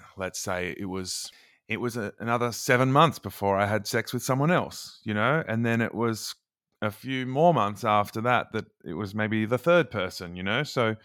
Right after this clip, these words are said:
that's probably pretty normal if it starts a bit earlier, say five or ten years earlier. Um, it just meant it looked a bit strange when I was having my wildest times in my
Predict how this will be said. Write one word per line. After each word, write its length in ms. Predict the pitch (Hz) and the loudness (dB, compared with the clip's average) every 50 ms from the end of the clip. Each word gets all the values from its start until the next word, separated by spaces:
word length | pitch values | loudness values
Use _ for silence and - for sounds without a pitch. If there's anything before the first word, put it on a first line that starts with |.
| - - - - - - - _ _ - 110 | -20 -20 -20 -20 -20 -20 -20 _ _ 4 8
that's 220 | 156 180 202 - | 8 8 8 6
probably 240 | - 170 135 113 110 | 4 6 6 6 4
pretty 240 | 95 - 120 110 107 | 0 0 -2 0 2
normal 340 | 101 107 117 135 139 120 107 | 4 4 6 6 6 6 4
if 140 | 104 - | 2 0
it 80 | - - | -6 -12
starts 640 | - - - 104 104 101 87 - - - - - _ _ | -8 -2 0 2 2 2 0 -2 -4 -12 -12 -14 _ _
a 60 | - 98 | -10 -8
bit 120 | 107 98 | -6 -2
earlier, 500 | 95 95 98 107 113 107 95 78 67 - - _ | 0 2 2 2 2 2 0 -2 -4 -8 -10 _
say 320 | - - 98 90 87 85 _ _ _ _ _ _ _ _ _ _ _ _ | -10 -6 -6 -6 -6 -8 _ _ _ _ _ _ _ _ _ _ _ _
five 240 | _ 98 98 98 90 | _ -2 -2 -2 -2
or 80 | 92 92 | -4 -10
ten 280 | - - 98 95 92 | -10 -10 -8 -8 -8
years 260 | 92 90 87 87 - - - | -8 -8 -10 -12 -14 -12 -8
earlier. 560 | 90 98 95 95 98 95 90 76 62 65 67 92 98 _ _ _ | -6 -4 -4 -4 -4 -4 -6 -6 -8 -10 -12 -16 -20 _ _ _
Um, 540 | - 92 92 90 90 87 87 87 87 90 90 _ _ _ _ _ _ _ _ _ _ | -8 -6 -4 -2 -2 -2 -4 -4 -6 -10 -12 _ _ _ _ _ _ _ _ _ _
it 40 | 110 | -4
just 260 | 110 165 160 - 135 | -2 -2 -2 -2 -2
meant 220 | 127 117 101 - | -2 -2 -2 -4
it 120 | - 90 - _ | -8 -12 -12 _
looked 240 | - 104 107 - - | -6 -6 -6 -4 -6
a 40 | 101 | -8
bit 140 | 92 - - | -8 -8 -10
strange 540 | - - 98 92 90 90 90 90 87 - - | -8 -6 -4 -4 -4 -4 -6 -8 -10 -12 -10
when 320 | 92 87 85 82 80 - _ _ - - | -8 -8 -8 -8 -10 -14 _ _ -8 -4
I 160 | 90 90 90 | -2 -2 -2
was 200 | 90 87 85 - | -2 -4 -8 -12
having 240 | 92 90 87 90 90 | -12 -12 -10 -8 -8
my 160 | 87 85 85 | -8 -6 -6
wildest 440 | 82 82 85 87 90 87 85 - - | -4 -2 -2 -2 -2 -2 -4 -10 -8
times 580 | - 90 85 85 85 85 82 - - - - _ _ _ _ _ _ _ _ _ _ _ | -6 -6 -6 -6 -6 -8 -10 -12 -14 -14 -18 _ _ _ _ _ _ _ _ _ _ _
in 100 | - 98 | -6 -6
my 320 | 92 87 85 85 85 82 | -4 -4 -4 -6 -6 -8